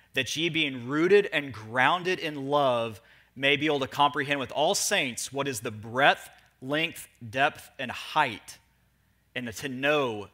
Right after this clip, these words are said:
the love of Christ, which passeth knowledge, that ye might be filled with all the fullness of God. Notice the four dimensions the Lord mentions in,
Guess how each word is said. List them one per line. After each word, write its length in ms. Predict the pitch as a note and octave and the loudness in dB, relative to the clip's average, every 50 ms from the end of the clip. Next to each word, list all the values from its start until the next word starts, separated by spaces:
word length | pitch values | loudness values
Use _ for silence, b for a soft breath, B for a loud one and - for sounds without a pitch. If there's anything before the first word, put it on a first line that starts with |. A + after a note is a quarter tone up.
| - | -14
the 140 | B2 B2+ B2 | -10 -8 -6
love 240 | A2+ A#2 B2 B2+ B2 | -2 0 0 0 0
of 120 | B2 G#2 | -2 -8
Christ, 540 | - - - C#3 C3 A#2+ G#2 F#2+ - - - | -10 -8 -2 0 0 0 0 -2 -6 -10 -12
which 200 | B2+ A2+ - - | -12 -14 -14 -14
passeth 560 | - - - C3+ C#3 C#3 - - D3 C3+ - B2+ | -2 4 6 6 6 4 2 -6 -10 -10 -10 -8
knowledge, 680 | B2 B2+ B2 B2 A#2 A2 A2 G#2 G2+ G2+ G2 - - b b b b b b b b b | -4 -2 0 0 0 -2 -6 -10 -10 -10 -12 -12 -14 b b b b b b b b b
that 140 | - C3 - | -6 -4 -4
ye 120 | C3+ C#3+ C#3+ | -4 -6 -4
might 380 | C#3+ C#3 C#3 C#3+ D#3 E3 C3 | 2 4 6 6 6 6 4
be 140 | D3+ D#3+ D#3 | -2 -4 -4
filled 480 | C#3 - - - D#3 D3 C#3 B2+ A2 A2 | -6 -6 -6 -4 -2 -2 -2 -4 -4 -6
with 180 | B2 A#2 - - - | -8 -8 -8 -8 -6
all 280 | A#2+ B2 C3 C3+ C3+ | -4 -2 -2 -2 -2
the 100 | B2+ B2+ | -4 -6
fullness 720 | A#2 - - - - C#3 C#3 C#3+ C#3 C#3+ C#3 C3 - - - - | -10 -12 -12 -8 -6 -6 -6 -6 -6 -8 -8 -8 -10 -10 -10 -10
of 180 | C3 A#2+ G#2+ G2+ | -10 -10 -8 -6
God. 500 | A2 A#2 A#2 A2+ G#2+ G2 F2+ F2 F2 E2+ - b b b b b b b b b b b b b | -2 0 0 0 0 -2 -4 -8 -10 -14 -18 b b b b b b b b b b b b b
Notice 720 | B2 C3 C3 C#3 D3+ E3 F3 F#3 F#3 E3+ - - - - _ - | -10 -4 0 2 2 4 4 2 2 0 -2 -6 -6 -10 _ -10
the 160 | C3 C3 A#2+ | -8 -8 -8
four 340 | - - - D3 D3+ D3+ D3 | -8 -6 -4 -2 -2 -2 -2
dimensions 600 | C3 A#2+ B2 C3+ C#3 C3 - A#2+ A2 G#2+ G2 F#2+ | -2 -4 -6 -6 -6 -6 -6 -8 -8 -10 -8 -8
the 100 | A#2+ A#2 | -8 -6
Lord 260 | A#2 B2 B2+ A#2 G#2+ | -4 -4 -4 -4 -4
mentions 380 | A#2 B2 B2 - - A2+ G2+ | -6 -8 -10 -10 -12 -12 -12
in, 160 | A2 G#2 G#2+ | -14 -14 -14